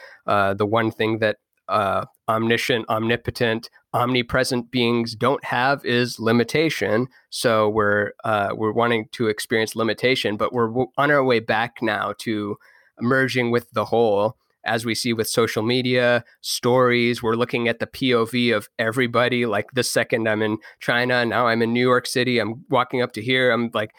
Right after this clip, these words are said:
I'm so many different places at once. And then we're gonna put that on our heads. It's gonna be in contacts. It's gonna just be neural linked, like, based on our brave brainwave. They'll just be able to forget hardware. They'll just, based on your brainwave signature, like, tap into what your,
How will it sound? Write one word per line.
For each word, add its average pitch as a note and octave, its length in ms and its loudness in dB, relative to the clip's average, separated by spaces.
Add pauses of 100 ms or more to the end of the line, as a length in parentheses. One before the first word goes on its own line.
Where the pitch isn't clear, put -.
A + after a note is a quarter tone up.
(180)
I'm B2+ 140 -2
so - 180 0
many C#3 200 2
different B2+ 280 0
places B2 320 0
at G#2+ 140 0
once. B2 440 0
And A#2+ 200 0
then B2 100 2
we're B2 80 4
gonna A2+ 160 -2
put B2 220 -6
that A2 180 0
on G#2+ 140 0
our G#2+ 100 0
heads. C3+ 460 2
It's A2+ 80 -8
gonna A2+ 160 -2
be G#2+ 100 -2
in G#2 140 -4
contacts. B2 720 -2 (260)
It's - 100 -10
gonna A2+ 220 0
just A2+ 240 -6
be A2 140 -2
neural A#2+ 420 2
linked, A#2+ 420 0
like, G#2 200 -2 (140)
based A2+ 280 -4
on A#2 140 2
our G2+ 100 0
brave A#2+ 380 0 (240)
brainwave. C3 640 2
They'll A2 160 0
just B2 160 -4
be A2+ 100 -2
able A2+ 200 0
to G#2+ 280 -2 (420)
forget D3 360 0
hardware. A#2 520 2
They'll A2 200 -2
just, A#2+ 200 -8
based B2 280 0
on B2 100 2
your A2+ 120 2
brainwave A2+ 540 0
signature, A2 480 -2
like, G#2 200 -2
tap A#2 320 -2
into A#2 240 -2
what A#2 240 2
your, G#2+ 400 2